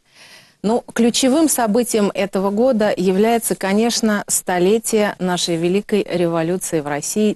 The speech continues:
тысяча девятьсот семнадцатого года. Сегодняшний гость нашей студии, кандидат исторических наук, э, генерал-лейтенант службы внешней разведки Российской Федерации в отставке Леонид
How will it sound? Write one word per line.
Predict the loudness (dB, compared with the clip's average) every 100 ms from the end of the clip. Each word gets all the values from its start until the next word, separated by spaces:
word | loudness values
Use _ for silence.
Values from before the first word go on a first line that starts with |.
| 0
тысяча | -2 -2 -6
девятьсот | -6 -4 -6 -6
семнадцатого | -6 -6 -6 -8 -8 -6 -6
года. | -8 -8 -12 -16 _ -6
Сегодняшний | -2 2 2 2 2 2 2
гость | 2 0 0
нашей | -4 -2 -4
студии, | 0 2 2 4 2 2 0
кандидат | 2 2 2 0 -2
исторических | -4 -2 -2 -2 -4 -6 -6 -4
наук, | 0 2 0 -4 -20 -20 -20 -20 -20 _ -2
э, | 0
генерал-лейтенант | 2 2 2 2 2 0 0 0 2 2 0 -4 -18 _ -14 -6
службы | 0 2 2 2
внешней | 4 2 2 0 0
разведки | 0 0 0 0 -2 -4 -4 -4
Российской | -2 -2 -2 -2 -4
Федерации | -4 -4 -2 -2 -2 -2 -2 -2
в | -4
отставке | -6 -4 -4 -4 -4 -4 -4 _ _ _ _ _ _ _ -20 -20 _ _
Леонид | 0 2 4 2 0